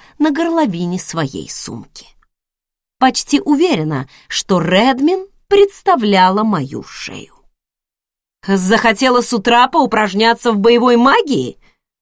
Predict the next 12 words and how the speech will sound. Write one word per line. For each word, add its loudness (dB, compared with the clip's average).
наконец -4
спросила -10
она. -14
«Я 2
не 4
настолько -2
амбициозна». -6
«Зря! 2
Ноэль — 2
прекрасный 0
наставник!» -6
Мы 2